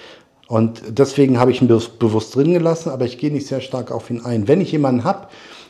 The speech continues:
der en-, entsprechende, ähm, offensichtliche, äh, Merkmale hat für diesen Typen und, äh,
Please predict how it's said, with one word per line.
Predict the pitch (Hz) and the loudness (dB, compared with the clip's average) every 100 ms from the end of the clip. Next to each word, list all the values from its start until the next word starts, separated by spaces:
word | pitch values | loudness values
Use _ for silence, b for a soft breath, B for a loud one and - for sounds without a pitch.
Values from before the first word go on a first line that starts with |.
| _ 123 | _ -2
der | 120 117 117 - | 0 0 -2 -4
en-, | 127 123 127 123 - - | -2 0 -2 -6 -14 -12
entsprechende, | 131 127 - 131 135 123 120 110 B B B B _ _ | -10 -8 -2 0 2 6 6 4 B B B B _ _
ähm, | 113 113 107 104 104 101 98 110 - _ _ _ _ _ _ _ _ | -2 0 0 -2 -4 -6 -6 -10 -14 _ _ _ _ _ _ _ _
offensichtliche, | 131 139 135 131 123 120 120 113 110 113 92 107 107 104 104 104 95 | -2 2 2 2 0 -4 0 2 0 -2 -8 -8 -6 -6 -6 -8 -8
äh, | 101 | -4
Merkmale | 135 175 131 110 101 87 | -2 -2 0 0 0 -4
hat | 98 - - | -8 -10 -8
für | - | -6
diesen | 139 131 123 | -4 -2 -4
Typen | - 143 180 180 B B B B | -4 -6 -8 -8 B B B B
und, | - 120 117 117 - | -4 0 0 -4 -6
äh, | 123 117 113 113 | 0 2 2 0